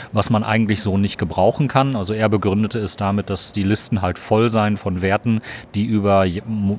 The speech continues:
Wochen, Monate, Jahre keine, äh, Werte liefern würden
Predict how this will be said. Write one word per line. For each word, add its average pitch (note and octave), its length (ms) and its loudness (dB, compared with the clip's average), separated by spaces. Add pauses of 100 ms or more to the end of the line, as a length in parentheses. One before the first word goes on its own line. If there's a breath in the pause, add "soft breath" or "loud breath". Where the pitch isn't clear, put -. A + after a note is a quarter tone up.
Wochen, A2 300 2
Monate, G2+ 400 0
Jahre G2+ 480 2
keine, G2 840 -2
äh, E2 40 -4
Werte G#2 260 2
liefern G#2 420 2
würden G#2 280 2